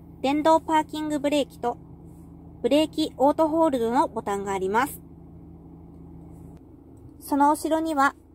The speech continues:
爪付きのドリンクホルダーが二つついています。アームレストを開けると、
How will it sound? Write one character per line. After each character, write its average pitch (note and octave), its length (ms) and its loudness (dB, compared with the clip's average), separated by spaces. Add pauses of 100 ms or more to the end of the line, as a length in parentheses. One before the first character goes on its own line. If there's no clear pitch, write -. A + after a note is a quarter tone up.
(280)
爪 C#4+ 240 0
付 - 220 -16
き E4 40 -6
の F4 220 2 (1000)
ド A#3+ 80 -2
リ B3+ 100 -2
ン C4 60 0
ク C4 140 -2
ホ B3+ 160 2
ル A#3+ 80 0
ダ F#3 200 2
ー - 20 -6
が B3 180 0 (260)
二 C#4 240 0
つ F4+ 220 -2 (100)
つ - 100 -6
い A#3+ 80 -2
て F#3+ 120 -4
い F#3 80 -4
ま G#3+ 240 -2
す。 - 200 -16 (4000)
ア D4 140 6
ー - 20 6
ム D#4 120 2
レ D#4+ 140 6
ス - 80 -6
ト A3+ 140 2
を - 20 4
開 F3+ 160 4
け G3+ 140 -2
る G#3 120 -2
と、 B3 220 4